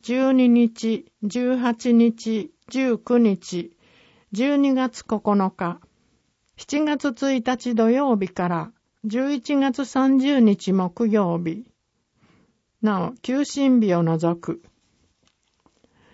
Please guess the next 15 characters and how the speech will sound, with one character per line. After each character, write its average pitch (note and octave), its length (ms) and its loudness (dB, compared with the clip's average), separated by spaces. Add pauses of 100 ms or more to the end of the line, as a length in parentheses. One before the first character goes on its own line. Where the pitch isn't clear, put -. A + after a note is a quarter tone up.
(280)
後 C#4+ 200 0
期 A3+ 180 -4
高 G#3+ 300 0
齢 G#3 220 0
者 F3+ 180 -8
健 A#3 360 0
康 B3 260 0
診 A3 320 4
査。 E3 400 -4 (3000)
問 B3 220 2
い C#4 60 0
合 C4 120 2
わ B3+ 120 2
せ A#3+ 160 -2
先、 A3 600 -4